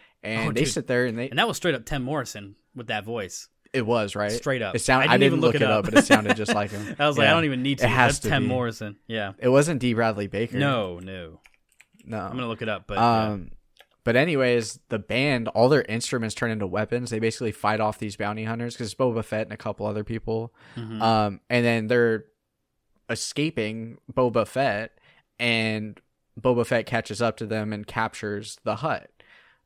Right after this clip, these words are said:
Speaker 1: Uh, the kid's sitting around with the band, like, "Oh, it's sad. Like, this guy took me in and, you know, I fell into this container and basically, you know, took me in and taught me how to play." And, uh, band's kinda telling him, "Yeah, it sucks, but we're just a band."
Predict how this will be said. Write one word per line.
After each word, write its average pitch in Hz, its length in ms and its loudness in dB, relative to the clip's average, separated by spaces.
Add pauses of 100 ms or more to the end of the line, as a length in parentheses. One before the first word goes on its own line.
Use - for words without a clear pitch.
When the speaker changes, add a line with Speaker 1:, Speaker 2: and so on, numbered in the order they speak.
(100)
Speaker 1:
Uh, 104 560 0 (460)
the 123 80 -4
kid's 120 280 0
sitting 113 220 -2
around 110 200 0
with 104 80 -4
the - 80 -4
band, 123 440 0
like, 127 160 -4
"Oh, 214 260 -2
it's 214 120 -10
sad. 185 340 -4
Like, 156 240 -2 (320)
this 147 160 -2
guy 143 180 4
took 151 280 -2
me 143 160 -2
in 139 240 -2
and, 123 460 -6
you 131 60 -4
know, 120 240 0
I 120 140 0
fell 123 600 -2
into 123 200 -2
this 117 160 0
container 123 560 -4
and 110 260 -6
basically, 113 540 -4
you 107 80 -6
know, 113 240 -10 (100)
took 120 220 -6
me 110 120 -6
in 120 180 -6
and 107 320 -8
taught 120 180 -6
me 117 80 -6
how 117 100 -2
to 104 60 -6
play." 120 420 -2
And, 107 200 -6 (540)
uh, 107 500 -2 (840)
band's 117 300 -2
kinda 117 160 -2
telling 113 240 -2
him, 113 60 -4
"Yeah, 127 200 0
it 117 60 -2
sucks, - 300 -4
but 113 80 -4
we're 110 120 0
just 104 200 -6
a 104 40 -8
band." 107 480 -4